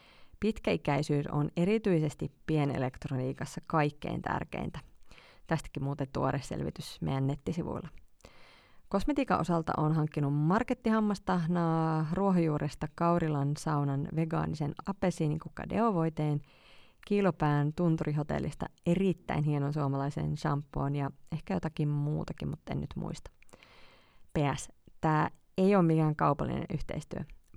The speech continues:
paitsi tietysti kaupallinen yhteistyö työnantajani Eettisen kaupan puolesta ry:n kanssa. Eli siis palkkatyössäni voin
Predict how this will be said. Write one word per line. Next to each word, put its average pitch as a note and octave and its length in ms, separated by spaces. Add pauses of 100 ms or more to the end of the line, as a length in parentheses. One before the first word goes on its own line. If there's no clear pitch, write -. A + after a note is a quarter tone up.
paitsi D3 560
tietysti D#3 600
kaupallinen D3 640
yhteistyö D3+ 680 (240)
työnantajani D3+ 880
Eettisen D#3 460
kaupan D#3 340
puolesta D#3 520
ry:n D#3+ 260
kanssa. D#3 420 (1120)
Eli E3+ 240
siis E3 340 (120)
palkkatyössäni D#3+ 800
voin D#3 300